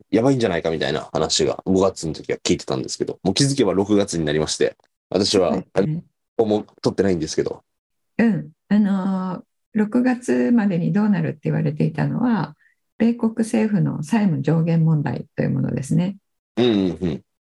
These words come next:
Speaker 2: うん。政府が、あのー、お金を、お、借りている、つまりは、えー、国債を吸って、えー、お金を国民とか、えー、他の国の人とか政府とか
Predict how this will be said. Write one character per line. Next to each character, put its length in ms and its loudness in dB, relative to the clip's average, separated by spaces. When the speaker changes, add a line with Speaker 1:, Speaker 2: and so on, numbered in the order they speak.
Speaker 2:
う 40 4
ん。 160 2
政 320 0
府 60 0
が、 320 -4
あ 200 2
の 400 0
ー、 380 -2
お 20 2
金 300 2
を、 320 2
お、 440 -2
借 240 2
り 40 -4
て 140 0
い 100 0
る、 240 0
つ 120 0
ま 100 2
り 140 0
は、 280 0
え 260 0
ー、 0 -
国 300 -2
債 280 0
を 300 -2
吸 260 -4
っ 40 -14
て、 380 0
え 340 0
ー、 100 -12
お 100 0
金 320 2
を 180 0
国 320 0
民 180 0
と 120 0
か、 260 -4
え 160 0
ー、 40 0
他 220 0
の 140 0
国 280 0
の 360 -2
人 200 -4
と 120 -4
か 140 -4
政 380 -4
府 60 -18
と 100 -4
か 240 -8